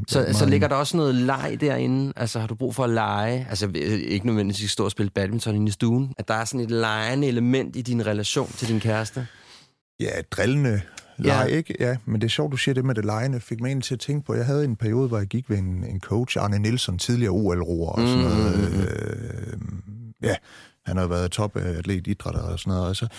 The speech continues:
Speaker 2: og vi, vi kom ligesom frem til, at når jeg var bedst arbejdsmæssigt, men det tror jeg jo gælder også uden for arbejdet, altså, der var sådan lidt to udgaver af mig, at den ene var sådan den der bryske, hårdtslående, spidse, sarkastiske Alex, og så var den anden, der var legende,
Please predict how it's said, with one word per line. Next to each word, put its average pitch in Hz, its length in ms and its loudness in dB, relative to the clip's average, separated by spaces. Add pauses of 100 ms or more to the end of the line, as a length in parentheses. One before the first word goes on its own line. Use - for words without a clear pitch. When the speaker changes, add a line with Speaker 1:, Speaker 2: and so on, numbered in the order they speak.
(320)
Speaker 2:
og 110 140 -2
vi, 123 140 2
vi 139 100 -2
kom 139 180 2
ligesom 131 240 2
frem - 360 -2
til, - 140 0
at 113 140 0
når 110 100 2
jeg 123 120 0
var 127 80 0
bedst 120 340 -2
arbejdsmæssigt, 123 800 -2 (100)
men 78 160 -8
det 90 100 0
tror 117 160 -2
jeg 90 80 0
jo 87 100 -2
gælder 104 200 0
også 98 240 0
uden 135 160 2
for - 120 -2
arbejdet, 92 460 -2 (540)
altså, 101 180 0
der 95 100 0
var 107 120 2
sådan 117 140 0
lidt 120 140 0
to - 220 0
udgaver 110 440 0
af 87 100 0
mig, 95 200 2
at - 100 -6
den 95 80 0
ene 123 180 2
var 107 80 2
sådan 104 200 0
den 92 180 2
der 90 80 0 (120)
bryske, - 480 0
hårdtslående, 95 840 0 (400)
spidse, - 540 0
sarkastiske - 760 -2
Alex, 101 380 -2
og - 100 -4
så 107 100 -2
var 98 80 0
den 95 140 -2
anden, 101 160 2
der 101 60 0
var 90 100 0
legende, 95 600 2